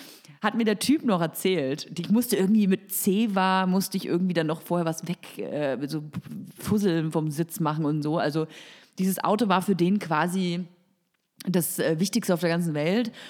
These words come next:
und da durfte kein Staubkorn irgendwas verschmutzen und dieser Hund saß aber, also mein Hund saß bei mir auf dem Schoß, war ja auch noch sehr klein, daher war es kein Problem. Auf jeden Fall fahren wir so, wir sind zu irgendeinem Restaurant gefahren, an einem, an einem Wochenende war das und, ähm,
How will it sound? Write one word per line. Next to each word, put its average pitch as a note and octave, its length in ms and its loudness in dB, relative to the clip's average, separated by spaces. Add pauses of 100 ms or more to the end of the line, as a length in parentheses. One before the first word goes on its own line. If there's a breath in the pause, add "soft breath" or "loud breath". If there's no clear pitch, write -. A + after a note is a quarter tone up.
(200 loud breath)
und F3+ 420 2
da F3 60 6
durfte F#3 260 0
kein F#3+ 280 0
Staubkorn D#3+ 680 0
irgendwas D#3+ 440 -2
verschmutzen D#3+ 680 -2
und D#3 320 -4
dieser D#3 220 -2
Hund F#3+ 200 2
saß D#3 280 0
aber, E3+ 280 0
also C#3+ 140 -6
mein D3+ 260 -4
Hund F#3+ 180 0
saß F3 180 -4
bei D#3 100 0
mir F#3 300 6
auf E3+ 100 -6
dem C#3+ 100 -4
Schoß, A3 440 0
war E3 80 0
ja D#3+ 120 -2
auch A#2+ 40 0
noch D#3 140 0
sehr D3 160 -4
klein, D3+ 460 2
daher D3+ 220 0
war C#3+ 80 -2
es C#3 120 -8
kein C3+ 200 -4
Problem. B2+ 440 -4 (360 loud breath)
Auf E3 100 -4
jeden A#3+ 140 4
Fall A3 120 2
fahren C4 340 2
wir A#3+ 120 4
so, A3+ 220 4
wir G#3 60 2
sind F3 160 -2
zu - 80 -4
irgendeinem F#3 240 0
Restaurant E3+ 480 -2
gefahren, F3+ 420 0
an D#3+ 100 -2
einem, D3 180 -4
an - 120 -8
einem C#3 140 -8
Wochenende D#3+ 440 -2
war D3 160 0
das C#3+ 220 0 (880 loud breath)
und, F3 380 2
ähm, D#3 580 0